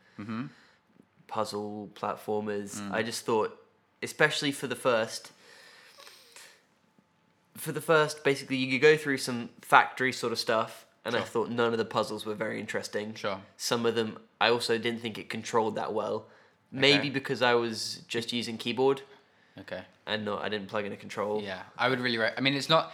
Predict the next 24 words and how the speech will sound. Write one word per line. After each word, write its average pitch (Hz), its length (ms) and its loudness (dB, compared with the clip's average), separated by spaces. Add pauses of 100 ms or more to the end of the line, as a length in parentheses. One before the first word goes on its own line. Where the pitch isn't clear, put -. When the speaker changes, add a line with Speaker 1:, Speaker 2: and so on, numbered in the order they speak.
(160)
Speaker 1:
it's 127 120 -4
not 151 100 2
a 135 40 -2
complex - 540 -2 (200)
game 95 380 -8 (100)
control-wise. 95 600 -8
Speaker 2:
No. 104 120 -4 (480)
Speaker 1:
But 110 100 0
I 113 100 4
would 117 140 -4
say 110 400 0 (100)
because, 113 420 -6 (140)
because 135 320 -2
the, 139 260 -2 (280)
the 113 120 0
animation 107 380 0
work 98 220 -6
is 95 80 -8
so, 98 260 -4
like, 90 200 -8 (460)
crisp - 380 -6 (160)
and 98 120 -10
smooth, 101 360 -10 (240)
Speaker 2:
Right. 98 280 -8